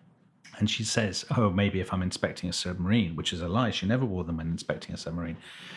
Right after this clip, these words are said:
Um, and then she says, sort of mutters, "Oh, I don't think my cabinet colleagues would like it." And the subject is dropped.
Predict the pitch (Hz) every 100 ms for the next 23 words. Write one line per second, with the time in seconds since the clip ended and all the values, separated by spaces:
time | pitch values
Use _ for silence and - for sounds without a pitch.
0 | - - 101 101 110 131 - - 160 131
1 | - 110 107 110 123 - 95 95 92 98
2 | 101 95 - 92 90 85 90 90 - 95
3 | 101 98 80 - - 85 85 - 92 85
4 | 90 87 147 127 - -